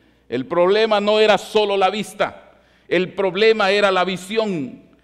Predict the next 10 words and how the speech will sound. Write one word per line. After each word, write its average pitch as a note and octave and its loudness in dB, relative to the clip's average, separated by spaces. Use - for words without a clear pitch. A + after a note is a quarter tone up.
Jesús A3 -4
quería A3+ 0
que A3 0
tuviera G#3+ 0
una A3 0
visión G#3 0
como G3 -2
la G3 2
de G#3 2
él. F3 -2